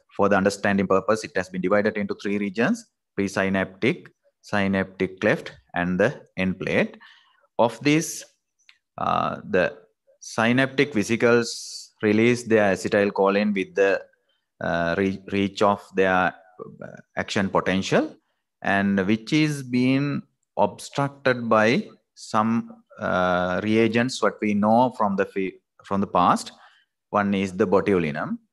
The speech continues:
So there is a problem in the release of acetylcholine estra-,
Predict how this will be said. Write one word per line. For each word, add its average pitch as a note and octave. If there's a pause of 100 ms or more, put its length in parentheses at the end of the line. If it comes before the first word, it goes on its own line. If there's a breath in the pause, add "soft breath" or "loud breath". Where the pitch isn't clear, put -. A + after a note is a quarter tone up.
So A#2
there A#2
is F3+ (120)
a A2 (180)
problem G2+
in F2+
the C#3 (240)
release G#2
of G#2 (720)
acetylcholine F#2
estra-, E2+